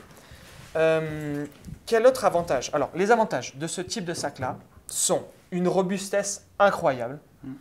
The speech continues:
Speaker 1: Ça, c'est vraiment, vous pouvez le traîner dans la boue, euh, le faire ripper sur du goudron, ça bougera pas. Euh, autre avantage, c'est qu'on peut porter beaucoup de matériel avec.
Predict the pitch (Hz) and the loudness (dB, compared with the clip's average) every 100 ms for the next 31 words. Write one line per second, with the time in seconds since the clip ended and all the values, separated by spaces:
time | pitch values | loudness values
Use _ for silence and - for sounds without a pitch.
0 | - - 151 - 135 127 127 135 147 127 | -8 -4 -2 -2 -4 -4 -2 0 -2 -2
1 | 120 - 139 135 - 151 147 139 131 127 | -8 -8 -6 -6 -4 -4 -2 -4 -4 -6
2 | 139 151 143 127 117 - - - - 147 | -6 -4 -4 -4 -6 -10 -18 -14 -2 -2
3 | 131 156 156 - 131 131 139 131 147 151 | -2 -4 -6 -6 -8 -6 -4 -2 -2 -4
4 | - - - 127 151 147 139 139 147 - | -8 -10 -6 -2 -2 0 0 2 0 -2
5 | - - - - - _ _ - 160 151 | -20 -20 -20 -20 -20 _ _ -4 0 2
6 | 147 139 139 - 196 196 190 185 185 175 | 2 0 -6 4 4 6 0 2 2 0
7 | - 143 143 135 143 135 - 113 117 151 | 0 -6 -6 -8 -6 -6 -8 -14 -8 -4
8 | 190 294 214 185 151 139 123 120 170 - | -2 0 0 -2 -2 -4 -4 -4 -8 -12